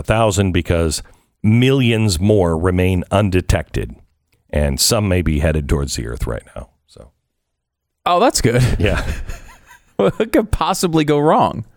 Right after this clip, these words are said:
Speaker 2: Now, I
Speaker 1: Let me
Speaker 2: don't
Speaker 1: ask you something. Let
Speaker 2: Yeah.
Speaker 1: me ask you
Speaker 2: Mm-hmm.
Speaker 1: something. If I gave you a choice,
Speaker 2: Mm-hmm.
Speaker 1: you could live through the rest of your life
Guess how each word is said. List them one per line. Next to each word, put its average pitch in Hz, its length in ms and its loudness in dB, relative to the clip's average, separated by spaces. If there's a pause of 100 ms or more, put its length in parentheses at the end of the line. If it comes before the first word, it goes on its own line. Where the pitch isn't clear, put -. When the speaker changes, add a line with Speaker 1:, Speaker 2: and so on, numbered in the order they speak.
(760)
Speaker 2:
Now, 160 100 2
I - 40 4
Speaker 1:
Let 247 60 4
me 269 100 2
Speaker 2:
don't 202 100 2
Speaker 1:
ask - 140 -2
you 113 80 0
something. 85 320 -2
Let 165 60 2
Speaker 2:
Yeah. 170 140 2
Speaker 1:
me - 20 0
ask 101 200 -2
you 73 60 -4
Speaker 2:
Mm-hmm. 104 80 -2
Speaker 1:
something. 90 260 -4 (1500)
If 156 140 0
I 151 100 2
gave 202 400 0
you 151 120 2
a 113 40 0
choice, - 540 -6 (120)
Speaker 2:
Mm-hmm. 110 340 0 (920)
Speaker 1:
you 185 320 2
could 214 200 0
live 165 420 2
through 120 420 2
the 104 120 0
rest 131 340 0
of 107 100 -4
your 107 120 -2
life 85 640 -6